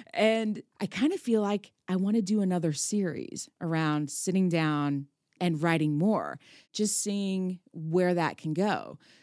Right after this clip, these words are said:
Because the other joy that has now come from doing that podcast series is I made my first album. It was certainly not an outcome that I had started with when I started the podcast, but the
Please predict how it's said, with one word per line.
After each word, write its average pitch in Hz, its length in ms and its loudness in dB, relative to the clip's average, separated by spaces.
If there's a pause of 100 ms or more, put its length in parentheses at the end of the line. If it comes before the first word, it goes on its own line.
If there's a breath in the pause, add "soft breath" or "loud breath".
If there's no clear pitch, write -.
(220 soft breath)
Because 202 580 0 (180)
the 190 160 -2
other 240 240 4
joy 160 600 2
that 170 100 2
has 170 160 2
now 147 240 4
come 214 340 4
from 147 560 2 (240)
doing 180 320 2
that 143 220 2
podcast 156 420 -2
series 156 680 0
is 156 320 0 (440 soft breath)
I 196 100 6
made 277 200 6
my 233 100 2
first 214 300 -2
album. - 500 -2 (460)
It 185 80 2
was 170 160 2
certainly 208 340 0
not 160 200 2
an 143 180 2
outcome 147 540 -2
that 151 120 -2
I 127 160 0
had 139 460 -2
started 190 480 0
with 117 320 -4
when 156 160 0
I 143 80 2
started 143 380 -2
the - 60 -4
podcast, - 640 -4
but 151 220 0 (360 loud breath)
the 185 200 2